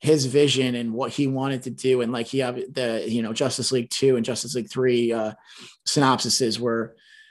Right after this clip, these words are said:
uh, were released. And, you know, it, it's, it's,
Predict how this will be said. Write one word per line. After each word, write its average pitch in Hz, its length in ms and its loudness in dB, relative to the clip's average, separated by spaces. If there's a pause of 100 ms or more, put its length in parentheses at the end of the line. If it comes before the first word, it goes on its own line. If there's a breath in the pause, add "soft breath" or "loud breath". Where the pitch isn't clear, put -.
(200 soft breath)
uh, 120 260 2
were 131 180 4
released. 131 680 0
And, 139 360 -4
you 202 80 2
know, 165 300 0 (1500)
it, 160 300 2
it's, 185 420 0
it's, 180 320 0